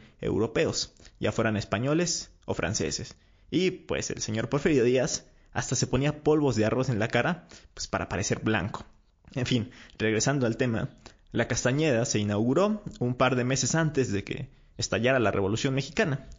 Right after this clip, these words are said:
Específicamente fue el primero de septiembre de mil novecientos diez, con un evento de la alta sociedad,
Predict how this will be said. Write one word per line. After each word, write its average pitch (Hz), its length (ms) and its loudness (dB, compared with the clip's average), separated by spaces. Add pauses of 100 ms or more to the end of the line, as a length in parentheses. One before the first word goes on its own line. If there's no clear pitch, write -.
(300)
Específicamente 170 800 0
fue 151 240 4
el 131 100 2
primero 135 320 2
de 131 80 4
septiembre 170 500 2
de 123 80 2
mil 131 140 0
novecientos 127 480 0
diez, 160 380 -2 (440)
con 110 220 0
un 135 160 0
evento 131 400 2
de 104 80 4
la 113 160 2
alta 139 220 0
sociedad, 120 640 0